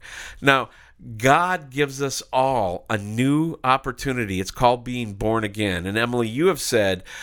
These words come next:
when somebody comes to you and says, "I was born this way," you say, "Well, you need to be born again."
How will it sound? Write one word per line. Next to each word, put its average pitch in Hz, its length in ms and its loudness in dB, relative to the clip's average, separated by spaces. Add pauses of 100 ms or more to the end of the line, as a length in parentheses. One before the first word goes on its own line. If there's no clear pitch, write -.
(120)
when 117 140 0
somebody 127 420 0
comes 120 300 -2
to - 120 -8
you 113 80 0
and 107 140 -2
says, 104 380 2
"I 110 120 2
was 104 160 -4
born 113 300 -2
this 104 180 -4
way," 104 120 2
you 101 160 -2
say, 107 180 0
"Well, 98 180 -2
you 104 120 -2
need 101 220 -2
to 92 40 -4
be 92 160 -4
born 87 320 -2
again." 90 380 0